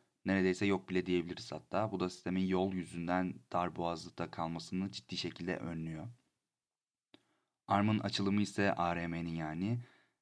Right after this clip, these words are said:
Advanced Risk Machines zaten. Yani risk üzerinde çalışıyor o sistemler. arm aslında Britanyalı bir şirket, bir marka yani mimariye de ismini veriyor gibi oluyor.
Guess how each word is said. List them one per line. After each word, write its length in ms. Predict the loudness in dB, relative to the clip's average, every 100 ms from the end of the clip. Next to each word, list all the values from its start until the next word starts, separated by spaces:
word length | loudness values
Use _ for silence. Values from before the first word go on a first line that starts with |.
| -2
Advanced 680 | 0 4 4 4 0 -4
Risk 260 | -4 -4 -2
Machines 420 | -2 0 -4 -4
zaten. 440 | -4 -4 0 2 2
Yani 340 | 0 0 0
risk 260 | 0 0 -4
üzerinde 360 | -2 -2 -4
çalışıyor 400 | -4 -4 -2 -4
o 40 | -4
sistemler. 680 | -8 -6 -4 -2 0 -2 -4 _ _ _ _ 2
arm 240 | 4 4
aslında 500 | 2 0 0 0 2
Britanyalı 580 | 0 2 2 4 2 0
bir 40 |
şirket, 420 | -4 -4 0 2 0 -8 _ 2
bir 60 |
marka 420 | 6 8 6 2
yani 260 | 0 2 4
mimariye 520 | 6 6 6 6 4
de 80 | 2
ismini 320 | -2 -2 0
veriyor 240 | 2 0 -2
gibi 220 | -6 -4
oluyor. 360 | -2 0 -2